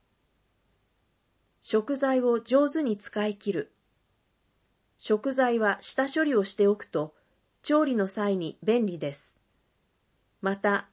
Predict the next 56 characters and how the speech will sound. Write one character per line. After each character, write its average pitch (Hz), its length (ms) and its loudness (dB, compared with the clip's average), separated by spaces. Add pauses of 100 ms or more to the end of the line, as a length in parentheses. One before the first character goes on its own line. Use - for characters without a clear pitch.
余 247 300 0
っ - 40 -20
た 233 120 -2
も 208 100 2
の 208 120 2
は 180 160 2
別 190 320 -2
の 285 120 2
料 302 200 0
理 240 140 -2
に 165 140 -2
活 151 300 -8
用 196 140 2
し 202 120 -8
ま 196 140 -2
し 196 160 -6
ょ 180 80 0
う。 - 80 -10 (1800)
食 226 380 -2
品 285 260 -2
ロ 262 140 4
ス 190 200 -6
を 147 160 0
把 185 280 -4
握 196 160 -10
す 185 200 -8
る。 - 160 -12 (1400)
食 220 340 -2
品 269 220 0
ロ 254 140 2
ス 208 120 -6
は 175 260 0
計 254 220 6
量 285 200 2
を 269 120 0
す 254 160 -6
る 254 80 0
だ 247 120 -2
け 247 160 -2
で 208 100 0
も、 156 260 -6 (400)
約 240 360 0
二 233 160 0
割 269 220 0
減 208 200 2
少 262 200 2
す 254 140 -6
る 262 140 -2
と 196 120 -2
言 165 120 -2
わ 170 100 -2
れ 185 80 -4
て 185 120 -6
い 180 100 -4
ま 175 180 -8
す。 - 160 -20